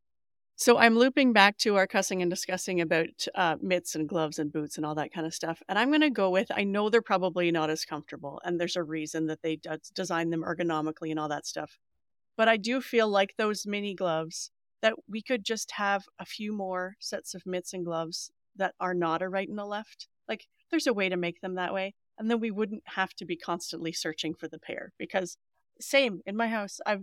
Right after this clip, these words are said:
I know there's bins of kids and adults mitts and gloves that don't have a match, or as soon as I throw them out, I will find the other hand, but I'll for-, have forgotten that that was the one that I actually threw out, and then so I will hold on to that. Because,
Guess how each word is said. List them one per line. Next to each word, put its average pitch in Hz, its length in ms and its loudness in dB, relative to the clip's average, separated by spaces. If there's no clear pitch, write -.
I 214 100 0
know 214 220 -2
there's 202 240 -4
bins 196 340 -4
of - 200 -6
kids 180 420 -8
and 202 200 2
adults 175 440 2
mitts - 360 -6
and 170 240 -4
gloves 180 460 -4
that 175 300 -6
don't 196 220 -2
have 170 160 0
a 160 60 -6
match, 156 480 -6
or 180 440 0
as 175 160 -2
soon 175 200 -2
as 160 100 -2
I 160 100 0
throw 165 220 -4
them 151 160 -4
out, 147 240 -2
I 156 100 -2
will 147 140 -6
find 147 300 -4
the 151 140 -6
other 147 180 -6
hand, 160 320 -4
but 165 100 -4
I'll 156 80 -2
for-, 180 240 -2
have 180 240 0
forgotten 185 400 0
that 170 160 -4
that 160 180 0
was 180 160 -6
the 175 120 -4
one 160 200 -2
that 160 120 -2
I 156 80 0
actually 156 640 -4
threw 185 240 0
out, 165 220 0
and 165 120 -2
then 160 100 -2
so 160 180 -6
I 160 100 0
will 165 80 -6
hold 180 200 -4
on 170 180 -2
to 165 80 -6
that. 165 220 -4
Because, 240 360 2